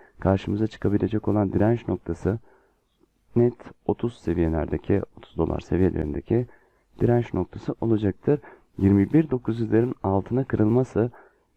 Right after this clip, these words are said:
biraz can sıkıcı hale gelebilir. E, temkinli olmakta fayda var. Güvenli limanlardan biraz uzakta gibi görünüyor diyebilirim.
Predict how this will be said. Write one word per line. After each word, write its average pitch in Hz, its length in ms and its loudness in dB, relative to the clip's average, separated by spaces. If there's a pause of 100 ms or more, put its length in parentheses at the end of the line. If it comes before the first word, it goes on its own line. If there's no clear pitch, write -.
biraz 113 300 0
can 95 200 2
sıkıcı 120 340 -6
hale 110 360 2
gelebilir. 113 480 0 (520)
E, 85 140 0
temkinli 107 560 0
olmakta 104 520 0
fayda 107 360 0
var. 120 140 2 (360)
Güvenli 92 440 2
limanlardan 107 640 2
biraz 107 300 0 (540)
uzakta 107 420 0
gibi 98 260 0
görünüyor 107 640 2 (100)
diyebilirim. 98 540 2